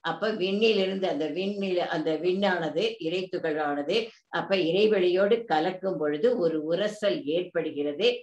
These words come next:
அதனால ப-, அந்த காந்த நிலையினுடைய தன்மாற்றம் தான் பஞ்ச தன்மாத்திரைகள். எப்படி போன, அஹ், போன இதுல ஸ்லைடுல பார்த்தோம்.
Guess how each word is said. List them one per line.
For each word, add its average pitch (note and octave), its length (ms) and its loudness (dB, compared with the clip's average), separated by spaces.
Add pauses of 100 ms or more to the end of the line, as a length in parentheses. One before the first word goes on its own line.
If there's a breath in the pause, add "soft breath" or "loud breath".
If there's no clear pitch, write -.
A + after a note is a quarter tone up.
(140)
அதனால E3+ 580 0
ப-, D#3+ 280 -2 (360)
அந்த F3 380 -2
காந்த A#3+ 420 2
நிலையினுடைய F3+ 760 0
தன்மாற்றம் F3 640 -2
தான் A3 220 2
பஞ்ச E3+ 320 -2
தன்மாத்திரைகள். E3 840 -2
எப்படி D3 300 -4 (320 loud breath)
போன, F3+ 240 0 (300)
அஹ், F#3 260 0
போன F#3 400 0
இதுல G3 240 2
ஸ்லைடுல E3+ 560 -2
பார்த்தோம். D#3 500 -2